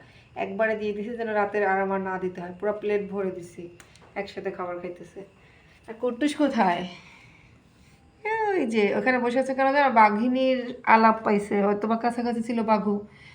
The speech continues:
বাঘুকে তাড়ানোর জন্য এখানে বসে রয়েছে পাহারাদার। আর এরা একসাথে খাবার খাচ্ছে। এই দুটো হচ্ছে কুট্টুসে, আর এই হচ্ছে টুকি।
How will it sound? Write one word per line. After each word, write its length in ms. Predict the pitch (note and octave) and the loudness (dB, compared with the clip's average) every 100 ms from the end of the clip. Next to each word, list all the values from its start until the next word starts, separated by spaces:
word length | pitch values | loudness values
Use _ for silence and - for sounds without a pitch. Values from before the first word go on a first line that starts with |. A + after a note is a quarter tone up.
| - - | -20 -6
বাঘুকে 440 | G3 G#3 A3 A#3 | 6 6 6 0
তাড়ানোর 400 | B3+ B3 B3 C4 | 6 8 10 8
জন্য 200 | B3+ A#3 | 4 2
এখানে 280 | A3 G3+ G#3 | 0 0 0
বসে 260 | G3 F#3+ G3 | 0 -2 -2
রয়েছে 200 | F#3 G3 | -4 -4
পাহারাদার। 540 | G3 F#3+ F#3 F3+ F#3 F#3 _ _ _ _ _ _ _ _ _ _ _ _ _ _ | -2 0 -2 -4 -6 -8 _ _ _ _ _ _ _ _ _ _ _ _ _ _
আর 140 | - - | -16 -8
এরা 200 | F#3+ G#3+ | 0 0
একসাথে 320 | G#3+ A3+ A3 | 0 -6 -6
খাবার 340 | A3 G#3 G3 | -2 0 0
খাচ্ছে। 480 | G3 F#3 - - F#3+ - - - _ _ _ _ _ _ _ _ _ _ _ _ - _ _ _ | -2 -8 -10 -12 -12 -14 -20 -20 _ _ _ _ _ _ _ _ _ _ _ _ -20 _ _ _
এই 140 | G#3+ | -6
দুটো 220 | G#3+ A3+ C4+ | -4 -2 0
হচ্ছে 260 | C4+ C#4 | 0 -2
কুট্টুসে, 680 | C4+ C4+ C4+ C4+ C4+ D#4 F4+ | -4 -4 -6 -8 -6 -2 0
আর 280 | A#4 A4 C#4 | 2 2 2
এই 140 | A#3+ | 2
হচ্ছে 300 | B3 B3 C4 | 2 0 -2
টুকি। 680 | B3+ D#4 D4 - F#3+ F3 F#3+ | -2 -2 -4 -4 -4 -2 -6